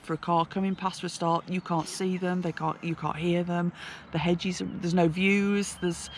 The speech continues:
so yeah, it's tough. However, you end up with <laughs> places like that. So it's very pretty. It's very beautiful. But all in all, what a fabulous trip. Jane didn't want to be in the video.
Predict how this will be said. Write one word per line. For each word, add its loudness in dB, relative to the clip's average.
so 4
yeah, 8
it's 0
tough. 0
However, 6
you 6
end 6
up 4
with 4
<laughs> 2
places 4
like 6
that. -2
So 4
it's 2
very 6
pretty. 2
It's -8
very 4
beautiful. 0
But -6
all 6
in 4
all, 2
what 4
a 0
fabulous -2
trip. -2
Jane 8
didn't -2
want 2
to -10
be 4
in 2
the 0
video. 0